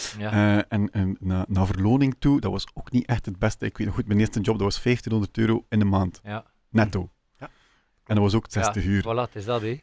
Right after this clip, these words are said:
Speaker 2: Hé, maar als je nu in een zaak gaat, eh, ik ken één zaak waarbij dan ze echt een systeem aan het ontwerpen, allee, waar dat het systeem is van, kijk, we zijn vijf dagen in de week open, van maandag tot vrijdag. En in die vijf dagen gaan we dat verdelen dat je veertig uur net.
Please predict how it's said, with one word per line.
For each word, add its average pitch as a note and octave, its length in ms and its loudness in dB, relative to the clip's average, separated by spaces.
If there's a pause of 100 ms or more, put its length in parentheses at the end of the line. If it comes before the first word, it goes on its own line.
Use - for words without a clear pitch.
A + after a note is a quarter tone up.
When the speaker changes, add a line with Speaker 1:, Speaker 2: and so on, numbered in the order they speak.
Speaker 2:
Hé, A#2+ 260 2
maar A2 220 2 (600)
als G2+ 180 -2
je F#2+ 120 2
nu B2+ 120 6
in D3+ 100 2
een G#2+ 60 0
zaak G2 340 -4
gaat, - 360 -8
eh, G2+ 120 -4
ik - 240 -8
ken G#2 240 0
één A#2+ 200 4
zaak G2+ 300 0
waarbij G2+ 260 -2
dan G#2+ 140 2
ze F#2 80 -6
echt A#2+ 200 -4
een C3 80 -2
systeem A#2+ 400 0
aan B2 100 2
het A2+ 100 -6
ontwerpen, G#2+ 500 -2
allee, G2+ 240 -2
waar G2 100 -4
dat G2 160 -4
het G2 80 -4
systeem B2 420 2
is C#3+ 120 0
van, G2 180 -2
kijk, - 280 -2 (340)
we G2 100 -4
zijn G#2 220 4
vijf C3+ 200 2
dagen C#3+ 220 2
in C3 80 2
de A2+ 60 0
week B2 220 0
open, C#3 160 0
van G2+ 120 2
maandag B2+ 260 2
tot - 160 -6
vrijdag. A2 420 0 (580)
En G2+ 200 -4
in A#2+ 120 2
die C3+ 140 0
vijf A#2+ 220 2
dagen A2 280 2
gaan A2+ 80 0
we G2+ 60 0
dat G2+ 120 0
verdelen G#2+ 380 0
dat G2+ 100 2
je - 60 -6
veertig A2+ 340 -2
uur F#2+ 220 0
net. F2 240 -12